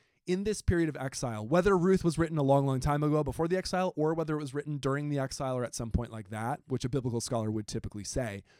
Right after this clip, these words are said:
regardless, you do have within Scripture a kind of living,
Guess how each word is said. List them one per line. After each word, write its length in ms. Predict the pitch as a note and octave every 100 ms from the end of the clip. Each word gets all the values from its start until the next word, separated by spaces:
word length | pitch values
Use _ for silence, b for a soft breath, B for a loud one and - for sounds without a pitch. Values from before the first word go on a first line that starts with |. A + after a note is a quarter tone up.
| b b -
regardless, 680 | D3 F3+ B3+ D3+ - - - _ _ _ -
you 100 | D3
do 160 | D#3
have 260 | G3 F3+ D#3
within 220 | D#3 D#3 D3
Scripture 440 | - F#3 - E3
a 40 |
kind 280 | C3 D3+ D#3+
of 80 | B2+
living, 720 | A#2+ C#3 D3 D#3 D#3 D#3+ D#3+